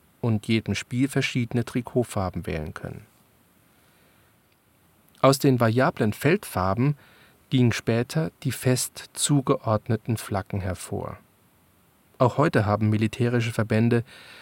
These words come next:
neben den Staatsflaggen noch eigene Kriegsflaggen, Farben und Symbole.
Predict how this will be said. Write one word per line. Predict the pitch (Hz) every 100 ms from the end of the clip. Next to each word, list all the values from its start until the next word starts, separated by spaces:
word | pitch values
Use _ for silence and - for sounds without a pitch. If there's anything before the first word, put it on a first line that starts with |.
| - -
neben | 123 113 117
den | 107 101
Staatsflaggen | - 110 123 - - 123 - 123
noch | 113 - -
eigene | 117 120 131 127 120
Kriegsflaggen, | - 147 165 - - 135 135 135
Farben | - 107 104 - 117 -
und | 113
Symbole. | - 110 104 92 85